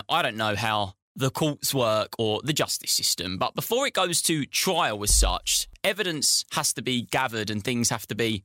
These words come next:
looked into. So that in itself can take time. So regardless whether it's nonsense, and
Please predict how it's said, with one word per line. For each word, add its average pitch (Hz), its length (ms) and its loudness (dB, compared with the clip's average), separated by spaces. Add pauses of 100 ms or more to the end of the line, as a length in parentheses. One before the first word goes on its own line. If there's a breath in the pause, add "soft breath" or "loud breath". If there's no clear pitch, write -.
looked - 300 0
into. 131 420 0
So 127 300 2 (360)
that 262 200 0
in 165 100 -4
itself 226 460 0
can 123 120 -2
take 131 300 0
time. 127 440 0
So 143 180 2
regardless 233 440 -2
whether 170 180 0
it's - 280 0
nonsense, 110 600 0
and 139 160 0